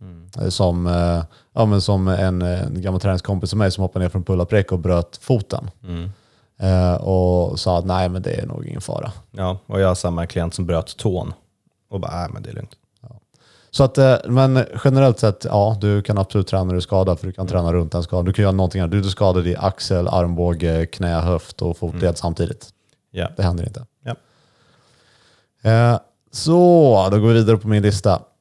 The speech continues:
Speaker 2: Hur bygger man bäst muskelmassa?
Speaker 1: Ta i som fan.
Speaker 2: Jämt.
Speaker 1: Ja, <laughs> i stort
Speaker 2: Det
Speaker 1: sett.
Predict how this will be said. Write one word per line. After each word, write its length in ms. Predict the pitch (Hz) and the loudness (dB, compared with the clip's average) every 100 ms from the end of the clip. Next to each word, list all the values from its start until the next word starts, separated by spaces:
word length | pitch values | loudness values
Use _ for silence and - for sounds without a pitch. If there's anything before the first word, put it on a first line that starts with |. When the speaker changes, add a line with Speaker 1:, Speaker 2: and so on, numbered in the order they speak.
| _ _ _ | _ _ _
Speaker 2:
Hur 580 | 101 107 139 127 117 104 - _ - | 2 4 6 6 4 4 -2 _ -20
bygger 360 | 95 104 98 | -2 0 2
man 180 | 95 90 | 2 2
bäst 300 | 87 85 - | 2 0 -2
muskelmassa? 680 | 92 95 - 101 104 - - - _ _ _ _ | -2 -2 0 0 0 -4 -10 -18 _ _ _ _
Speaker 1:
Ta 140 | - - | -6 -4
i 180 | 117 98 | -2 -2
som 220 | - 85 - | -4 -8 -6
fan. 260 | 123 87 - _ _ _ _ _ _ - | -6 -6 -10 _ _ _ _ _ _ -8
Speaker 2:
Jämt. 400 | 98 120 - - _ _ | -6 -6 -16 -20 _ _
Speaker 1:
Ja, 220 | 127 104 - _ | -6 -6 -10 _
<laughs> 220 | _ _ | _ _
i 80 | 151 | -8
stort 360 | - - - - | -8 -6 -8 -4
Speaker 2:
Det 60 | |
Speaker 1:
sett. 180 | 110 117 | -2 -2